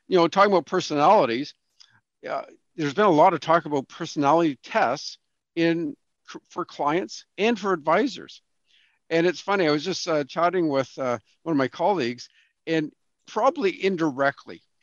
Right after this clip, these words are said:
when we're having a, an interview with a potential client, the client's actually thinking, "Okay, can I really work with this guy or lady? Um, do we actually gel? Is this somebody I really want to entrust our life savings and have these co-,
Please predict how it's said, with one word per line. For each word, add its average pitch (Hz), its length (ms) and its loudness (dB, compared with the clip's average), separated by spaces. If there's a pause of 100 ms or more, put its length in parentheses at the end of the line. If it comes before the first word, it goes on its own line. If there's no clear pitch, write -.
(120)
when 156 200 0
we're 185 100 2
having 165 360 2
a, 135 260 0
an 135 160 -4
interview 131 460 -6
with 117 220 -12
a 117 80 -12
potential 151 600 -8
client, 135 560 -4 (680)
the 170 60 -4
client's 233 360 4
actually 170 280 2
thinking, 165 380 2
"Okay, 143 320 0
can 165 200 -6
I 254 60 2
really 269 260 0
work 113 320 -8
with 127 120 -10
this 143 200 -4
guy 127 360 2 (300)
or 123 160 -2
lady? 120 380 -2 (720)
Um, 131 360 4
do 170 100 -4
we 262 160 2
actually 208 280 2
gel? 113 600 -4
Is 156 140 -12
this 240 140 -8
somebody 175 380 0
I 139 100 6
really 135 280 2
want 131 180 0
to 127 120 0
entrust 131 540 -8
our 120 120 0
life 120 280 0
savings 123 420 -4
and 123 80 -6
have 160 240 4
these 160 160 -2
co-, 143 180 -8